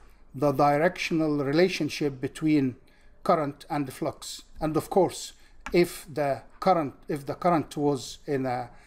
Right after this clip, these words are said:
long coil going like the thumb,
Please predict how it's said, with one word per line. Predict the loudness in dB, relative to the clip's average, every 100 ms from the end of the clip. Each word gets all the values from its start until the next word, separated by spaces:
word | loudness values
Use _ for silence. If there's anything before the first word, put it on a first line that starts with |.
| -20 -2
long | 4 6 8 8 8 6
coil | 0 -4 2 2 4 0
going | 0 0 0 0
like | 0 -2 -4
the | -8
thumb, | -2 4 4 4 0